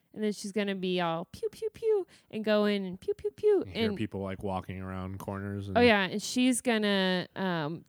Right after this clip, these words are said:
Speaker 1: team up with Volga and kill Volsung Fa. And then Volga's gonna become Queen of the Obsidians,
Speaker 2: <laughs>
Speaker 1: and Figment will be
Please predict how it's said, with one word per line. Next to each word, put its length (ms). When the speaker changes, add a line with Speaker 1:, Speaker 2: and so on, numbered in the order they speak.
Speaker 1:
team 320
up 240
with 200
Volga 800
and 680
kill 320
Volsung 480
Fa. 540
And 180
then 400
Volga's 560
gonna 260
become 760
Queen 240
of 120
the 140
Obsidians, 840
Speaker 2:
<laughs> 240
Speaker 1:
and 280
Figment 480
will 160
be 420